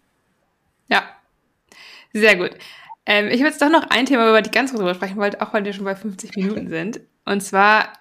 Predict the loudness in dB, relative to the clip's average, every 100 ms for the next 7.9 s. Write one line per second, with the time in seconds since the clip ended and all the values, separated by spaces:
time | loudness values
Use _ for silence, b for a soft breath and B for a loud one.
0 | -12 -10 -6 -6 -6 -6 0 2 0 -2
1 | -8 -8 -2 0 0 -2 -6 -6 -4 -4
2 | -4 -2 -2 -2 -2 -2 -2 -2 0 -2
3 | -2 -2 0 -2 -4 B B 0 2 4
4 | 2 -2 -2 0 0 -4 -6 -8 -10 -6
5 | -6 -4 0 0 -2 -6 -4 -2 -2 -2
6 | -2 -4 -4 -6 -8 -8 -6 -4 -6 -8
7 | -4 -4 -2 -2 -2 0 0 -2